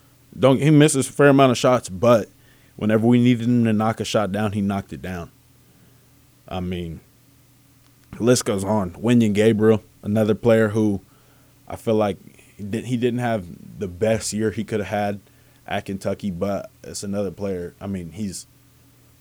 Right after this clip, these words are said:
almost seven foot and can dribble the ball. He's got a jump shot. He can attack the basket. Another player who'll be in the league for a long time.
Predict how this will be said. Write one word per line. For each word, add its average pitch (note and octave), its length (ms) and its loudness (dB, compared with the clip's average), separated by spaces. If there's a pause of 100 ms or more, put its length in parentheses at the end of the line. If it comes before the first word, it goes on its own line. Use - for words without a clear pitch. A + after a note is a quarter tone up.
(180)
almost G2 400 -4
seven A2 320 0
foot G#2 260 -6
and C#2 120 -16
can F#2+ 160 -8
dribble G2 240 -2
the F2 80 -6
ball. F#2+ 480 -2 (320)
He's G2+ 180 -14
got G#2+ 160 -6
a E2+ 100 -12 (180)
jump G#2 260 -4
shot. G2 340 -4 (720)
He G2 80 -10
can G2 140 -6
attack G#2 320 -4
the F#2+ 100 -10
basket. G2 560 -4
Another G#2+ 320 -4
player G#2 220 -6
who'll G#2+ 160 -4
be G#2 160 -2
in A#2 80 0
the G#2 80 -2
league G2+ 320 -2 (480)
for G#2 280 -6
a G2 40 -6
long F#2 260 -8
time. E2+ 280 -12